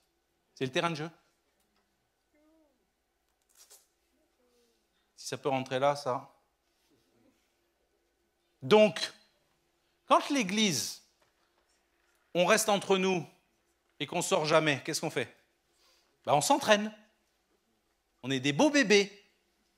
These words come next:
des bœufs. On fait des mêlées, on est fort, mais on joue pas.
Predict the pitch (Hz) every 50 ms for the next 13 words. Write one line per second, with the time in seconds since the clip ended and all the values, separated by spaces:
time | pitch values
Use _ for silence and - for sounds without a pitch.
0 | _ - 131 151 208 180 135 127 196 185 175 175 175 - - _ _ _ _ _
1 | _ - - - - - - - - - 262 - - - 254 - - - - -
2 | - - - _ _ _ _ _ _ - - 143 143 165 170 185 196 190 180 170
3 | 165 160 - - - _ - 117 117 113 - - 302 285 254 185 143 107 85 -
4 | - - _ _ _ _ _ _ _ _ _ _ _ _ _ _ _ _ _ -
5 | 127 135 139 139 - 165 156 - 151 143 - - _ _